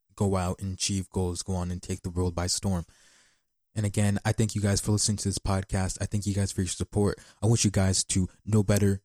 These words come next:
do better, and be better. Until then, go grow and go get after it.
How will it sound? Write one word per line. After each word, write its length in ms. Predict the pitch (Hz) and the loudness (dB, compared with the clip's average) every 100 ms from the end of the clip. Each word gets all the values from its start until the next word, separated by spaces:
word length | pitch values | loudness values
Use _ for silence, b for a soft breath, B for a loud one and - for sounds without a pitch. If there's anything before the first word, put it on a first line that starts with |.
| - | -2
do 120 | 101 | 0
better, 340 | 90 92 92 - | 2 0 0 -2
and 160 | 98 92 | -4 0
be 100 | 104 | 2
better. 320 | 78 78 85 _ - | 2 -2 -4 _ -6
Until 220 | 104 107 | 0 2
then, 280 | 95 92 90 _ - | 2 0 -2 _ 0
go 160 | 104 | 2
grow 320 | 98 101 95 92 | 2 2 2 0
and 140 | 95 | -2
go 80 | 92 | -4
get 180 | - 87 | -2 -4
after 400 | 82 - 80 | -4 -6 -6
it. 140 | 82 | -6